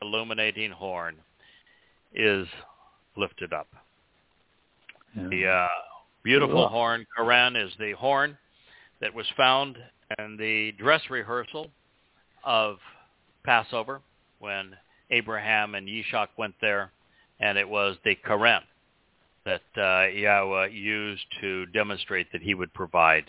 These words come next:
Speaker 1: the lamb, and he did through his son. And it is the Karen that, uh, forms that shofar horn that we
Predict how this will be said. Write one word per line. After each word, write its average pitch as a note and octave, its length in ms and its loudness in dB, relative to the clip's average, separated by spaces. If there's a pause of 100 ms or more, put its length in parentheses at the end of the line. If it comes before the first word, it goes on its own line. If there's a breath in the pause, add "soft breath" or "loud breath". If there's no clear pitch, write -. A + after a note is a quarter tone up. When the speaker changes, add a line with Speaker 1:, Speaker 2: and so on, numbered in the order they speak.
(600)
Speaker 1:
the F#2 140 -4
lamb, D#2+ 400 -4
and F#2 160 0
he F#2+ 100 2
did D#2+ 240 -2 (160)
through E2 140 -10
his E2+ 240 -6
son. G2+ 260 4 (2000)
And C3+ 160 6
it A#2+ 140 4
is C3 300 4
the B2 120 2
Karen D3+ 560 0
that, C3 380 -2
uh, A#2+ 180 0 (140)
forms D#3+ 400 -2
that C3 220 2 (760 loud breath)
shofar D3 480 2
horn C3+ 380 -8 (1400)
that G2+ 200 -10
we G#2 460 -6